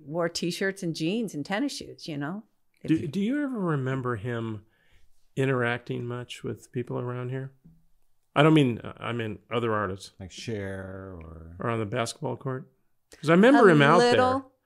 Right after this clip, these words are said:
Speaker 2: there.
Speaker 1: a little, but he was so shy.
Speaker 2: Yeah.
Speaker 1: And I remember, um, that was when he was getting popular.
Speaker 2: Mm-hmm.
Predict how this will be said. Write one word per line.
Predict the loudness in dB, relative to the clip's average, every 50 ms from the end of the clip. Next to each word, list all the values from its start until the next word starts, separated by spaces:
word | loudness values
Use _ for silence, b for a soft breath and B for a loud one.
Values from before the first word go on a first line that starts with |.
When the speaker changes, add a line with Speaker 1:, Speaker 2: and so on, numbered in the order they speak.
| _ _ 0
Speaker 2:
there. | 2 2
Speaker 1:
a |
little, | 2 2 2 4 8 8 8 8 8 6 6 4 4
but | 2 0 0 0
he | 0 -2
was | -2 -4 -4 -6
so | -8 -8 -10 -12 -10 -8 -6 -6 -6 -6
shy. | -8 -12 -14 -14 -16 -18 -20 -20 -20 _ -12
Speaker 2:
Yeah. | -10 -8 -8 -8 -10 -12 -16 _ _ _ _ _ _ _ _ _ _ _ _ _ _ _ _ _ _ _ _ _ _ -4
Speaker 1:
And | 0 2 4
I | 4
remember, | 4 4 4 2 2 4 4 4 4 4 2 2
um, | 0 0 2 0 0 -2 -4 -8 -10 _ _ _ _ _ _ _ _ b b b b b b b 2
that | 4 4
was | 4 2 2
when | 2 2 2
he | 2
was | 0 0 2
getting | 2 2 2 0
popular. | -2 -2 0 0 0 0 -2 -4 -6 -4 -6 -8 -12 -16 _ _ _ _ _ _ -10
Speaker 2:
Mm-hmm. | -10 -8 -8 -8 -8